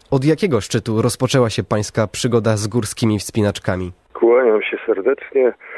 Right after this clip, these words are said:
Speaker 2: Proszę pana, no, góry towarzyszą mi, można powiedzieć, od dziecka. Jak sięgam pamięcią, to, to zawsze te góry się przewijały. E, mam takie zdjęcie jako czterolatek gdzieś w jakimś tatrzańskim żlebie.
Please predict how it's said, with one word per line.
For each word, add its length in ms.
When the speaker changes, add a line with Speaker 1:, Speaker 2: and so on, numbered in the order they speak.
Speaker 2:
Proszę 420
pana, 380
no, 140
góry 280
towarzyszą 640
mi, 400
można 300
powiedzieć, 360
od 140
dziecka. 680
Jak 220
sięgam 400
pamięcią, 560
to, 180
to 160
zawsze 320
te 120
góry 240
się 140
przewijały. 800
E, 100
mam 220
takie 380
zdjęcie 480
jako 240
czterolatek 720
gdzieś 220
w 40
jakimś 360
tatrzańskim 680
żlebie. 480